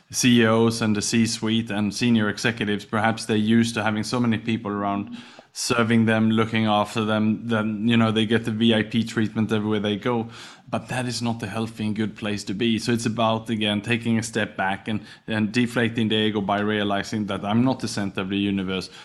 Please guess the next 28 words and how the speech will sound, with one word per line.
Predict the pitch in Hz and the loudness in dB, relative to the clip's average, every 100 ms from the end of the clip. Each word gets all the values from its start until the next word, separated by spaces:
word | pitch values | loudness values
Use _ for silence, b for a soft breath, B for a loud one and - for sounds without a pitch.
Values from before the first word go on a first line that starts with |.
| B | B
Maybe | 113 120 117 120 | 4 6 4 4
there's | 113 113 107 | 4 2 2
a | 110 | -2
power | 107 107 107 | 0 2 2
greater | 98 107 107 107 | 0 -2 0 -2
than | 101 | -2
myself | 101 98 - 101 98 - | -2 -4 -4 -4 -4 -6
there. | 104 101 B B B | -6 -6 B B B
And | 120 | 0
it | 117 | 2
sounds | 143 135 | 4 4
perhaps | - 120 123 - | 2 0 0 0
that | 110 | 0
I'm | 113 110 - - | 0 0 -4 -2
almost | 123 117 113 | 4 4 4
coming | 120 113 110 | 2 2 2
into | 107 - | 0 -4
spirituality, | - 110 104 104 113 107 107 104 98 113 | -2 0 2 0 -2 0 0 -2 -4 -2
and, | 104 | -2
and | 107 110 104 | -2 -2 0
that | 101 | -2
is | 104 - | -4 -4
also | 104 101 | -4 -4
what | 101 101 | -4 -2
I'm | 101 | -2
hinting | 101 104 98 98 | -2 -2 -4 -4
at | 95 - | -6 -6
here. | 101 | -8